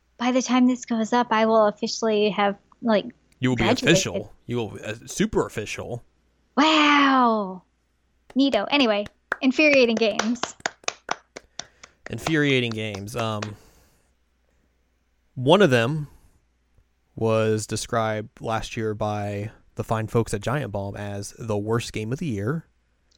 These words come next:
Speaker 1: Wow.
Speaker 2: One of the nominees for hottest mess.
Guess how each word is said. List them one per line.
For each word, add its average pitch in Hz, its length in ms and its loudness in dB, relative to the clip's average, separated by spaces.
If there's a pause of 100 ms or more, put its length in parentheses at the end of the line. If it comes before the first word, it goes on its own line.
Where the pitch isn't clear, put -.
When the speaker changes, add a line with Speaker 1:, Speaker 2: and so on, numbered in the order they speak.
Speaker 1:
Wow. 208 720 -6
Speaker 2:
One 113 220 0
of 120 80 4
the 117 100 4
nominees 113 480 -2
for 110 220 -2
hottest 113 440 -2
mess. 123 580 -4